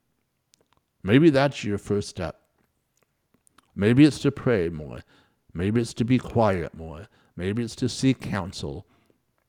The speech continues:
Just pray about which of these seven steps that we talked about, which one do you need to start with? And then just start there. God loves you, my friend. God has huge plans for you and your business.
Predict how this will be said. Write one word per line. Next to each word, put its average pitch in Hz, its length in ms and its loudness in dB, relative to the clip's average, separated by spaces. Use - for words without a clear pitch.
Just - 280 -2
pray 165 320 6
about 110 360 4
which 135 260 2
of 170 140 0
these 170 180 -2
seven 139 400 0
steps - 640 -8
that 98 120 -6
we 113 100 -4
talked - 360 -2
about, 90 340 -4
which 135 260 0
one 151 200 2
do 120 80 -2
you 113 180 -4
need 135 200 -4
to - 60 -4
start 120 400 0
with? - 360 -14
And 98 120 0
then 92 120 -2
just 107 180 -4
start 107 360 0
there. 82 340 -8
God 127 240 2
loves 123 320 2
you, 92 140 -4
my 80 160 -6
friend. 87 420 -12
God 120 220 2
has 117 240 0
huge 135 400 0
plans 117 420 -2
for - 100 -10
you 107 280 0
and 110 120 0
your 101 120 0
business. 98 560 -4